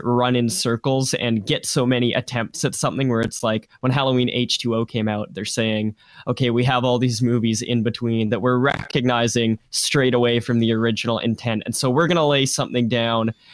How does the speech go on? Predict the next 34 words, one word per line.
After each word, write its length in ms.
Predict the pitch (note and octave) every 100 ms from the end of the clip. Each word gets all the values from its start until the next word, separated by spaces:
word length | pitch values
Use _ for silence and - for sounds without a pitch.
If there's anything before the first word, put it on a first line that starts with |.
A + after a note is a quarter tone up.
| -
that 120 | A#2
is 160 | A2+ -
canon 720 | - - C#3 C3+ C#3 C#3+ D3 - _ _
and 380 | B2+ A#2+ A2 A2 - -
it 160 | A2+
does 240 | C#3+ B2 A#2+
exactly 560 | A#2 A2 A#2+ A#2 C3+
what 160 | A#2 B2
it 80 | G#2+
needs 320 | A2+ A2 -
to 100 | B2
do. 360 | G#2+ A2+ G#2+
And 180 | G#2+ A#2+
we're 80 | B2+
gonna 140 | B2+
be 80 | B2
so 340 | A#2 - D#3+ C#3
confident 720 | - C3 C3 - A2+ G#2+ - _ -
that 200 | A#2 A#2+
this 220 | D#3+ -
is 120 | C#3+
gonna 200 | B2+ C3
be 100 | A#2+
the 120 | A#2
one. 280 | A2+ A2+ A2
We're 120 | A2
gonna 300 | A2 A#2+ A2+ A2+ - -
establish 680 | B2+ - - C3 B2+ C3 -
our 80 | A#2
footing 380 | - A2+ A2
once 260 | A2 A2+ -
again." 340 | A2 A2 A2 A2 _ -
And 140 | A#2+
then, 240 | B2 A#2